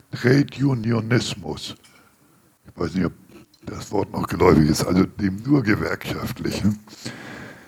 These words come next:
ist ja mal historisch von Systemfeinden angekreidet worden, er gehe nicht weit genug, er,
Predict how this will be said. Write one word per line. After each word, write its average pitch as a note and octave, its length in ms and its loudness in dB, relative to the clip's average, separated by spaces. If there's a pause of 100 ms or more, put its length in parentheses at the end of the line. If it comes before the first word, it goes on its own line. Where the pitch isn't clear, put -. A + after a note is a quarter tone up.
(200)
ist - 240 -2
ja A#2 140 0
mal A2 220 -4
historisch A#2 840 4
von F2+ 360 -4
Systemfeinden G#2 1120 -2
angekreidet A2+ 1040 -4
worden, A#2+ 400 -4 (1300)
er A#2+ 120 -2
gehe B2 260 0
nicht G#2+ 260 0
weit G2+ 300 2
genug, E2 460 -4
er, F2 260 -4